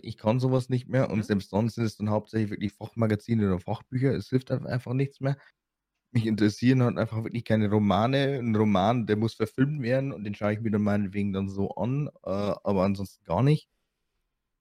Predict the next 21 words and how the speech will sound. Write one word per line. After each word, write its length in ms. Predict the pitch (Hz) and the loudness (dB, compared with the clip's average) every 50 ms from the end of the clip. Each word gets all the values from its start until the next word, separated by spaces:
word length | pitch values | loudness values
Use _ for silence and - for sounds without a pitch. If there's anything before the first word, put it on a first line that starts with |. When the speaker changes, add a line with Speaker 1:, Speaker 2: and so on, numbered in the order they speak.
| _ _ _ _ _ _ _ _ _ _ _ _ _ _ _ _ - | _ _ _ _ _ _ _ _ _ _ _ _ _ _ _ _ 0
Speaker 1:
Und 720 | 120 120 117 117 117 117 117 117 117 117 117 104 - - - | 4 4 6 6 6 6 6 6 6 4 2 0 -2 -2 0
auch 160 | 117 120 - | 2 2 2
bei 100 | - 120 | 2 2
den 160 | 113 113 107 101 | 2 2 0 -2
Spielen 460 | - - - 131 139 143 151 151 139 | -6 -6 -2 0 0 0 0 -2 -4
ist 160 | 135 117 117 | -6 -8 -8
es 80 | 110 - | -10 -6
teilweise 420 | - 120 131 123 120 117 113 110 | -4 -2 -2 0 -2 -2 -2 -4
wirklich 220 | 113 - - 120 107 | -6 -8 -8 -6 -6
so, 140 | 117 127 135 | -4 -4 -2
man 180 | 123 117 - | -2 -2 -2
ist 180 | - 117 131 - | -2 -2 -2 -2
halt 120 | 139 - | -2 -2
einfach 280 | - 113 117 117 113 113 | -2 -2 -2 -4 -4 -4
wirklich 340 | 117 - - 120 - - - | -6 -6 -6 -6 -6 -4 0
enorm 420 | 117 117 110 107 101 104 110 - | 2 2 4 4 2 2 0 -2
picky 300 | - - 127 - 117 101 | -2 -2 0 0 -2 -4
geworden. 400 | 90 85 80 82 82 80 82 85 - | -4 -6 -8 -8 -8 -8 -8 -12 -10
Also 160 | - 98 101 | -6 -6 -4
ich 220 | - - 110 - | -4 -6 -8 -6
zumindest. 440 | - - 95 87 82 85 85 - - | -2 0 0 0 0 -2 -6 -8 -10